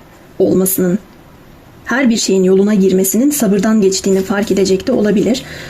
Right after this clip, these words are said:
Kurt içgüdüsü yüksek bir hayvandır. Bu deste sezgisel kehanet kartları, bazı minik semboller yerleştirilmiş. Örneğin şurada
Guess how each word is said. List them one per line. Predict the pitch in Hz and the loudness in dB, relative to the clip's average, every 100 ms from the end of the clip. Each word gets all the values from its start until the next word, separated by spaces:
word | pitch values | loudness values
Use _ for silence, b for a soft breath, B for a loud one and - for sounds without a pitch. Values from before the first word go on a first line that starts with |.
| B - | B -6
Kurt | 262 - - - | -4 -4 -10 -8
içgüdüsü | 240 - 214 240 - | -6 -4 -2 0 0
yüksek | 247 247 277 277 | 0 0 -4 0
bir | |
hayvandır. | 240 208 175 175 233 294 B B B B | 0 0 0 0 0 -2 B B B B
Bu | 220 269 254 226 | 0 2 0 0
deste | 220 240 - 262 | 0 0 -2 -4
sezgisel | - 247 214 233 269 254 | -2 -2 0 0 0 0
kehanet | 247 233 233 240 247 | 0 0 2 2 0
kartları, | - 214 196 196 208 320 B B B | -2 -4 -2 -2 0 0 B B B
bazı | 240 254 240 | -4 0 2
minik | 233 240 247 | 2 2 0
semboller | - - 220 214 220 220 220 226 208 | -6 -6 -2 0 2 2 2 2 2
yerleştirilmiş. | 196 190 185 - 190 196 196 277 - - | 2 2 0 -2 0 0 2 0 -2 -2
Örneğin | 226 220 | 0 2
şurada | 233 - 226 202 226 226 | 0 -2 -2 0 -2 -4